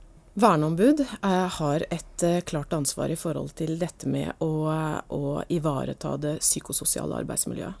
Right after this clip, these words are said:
Eh, og en, eh, et verneombud har, eh, ingen taushetsplikt i forhold til informasjon rundt konfliktepisoder,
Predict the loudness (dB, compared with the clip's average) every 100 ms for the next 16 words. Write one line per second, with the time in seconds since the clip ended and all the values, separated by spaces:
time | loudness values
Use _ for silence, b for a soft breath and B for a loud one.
0 | -18 B B B B B 0 2 2 2
1 | 2 2 2 2 2 2 4 2 0 -2
2 | -6 -6 -2 0 0 -2 2 4 4 2
3 | -8 -8 -4 -4 -4 -4 -4 -4 -2 0
4 | 0 -4 -4 -2 0 0 -4 -4 -8 -6
5 | -6 -4 -2 -2 -4 -4 -4 -4 -4 -2
6 | 0 0 -2 -2 -2 -2 -4 -4 -6 -6
7 | -8 -8 -10 -4 2 2 2 -6 -4 -4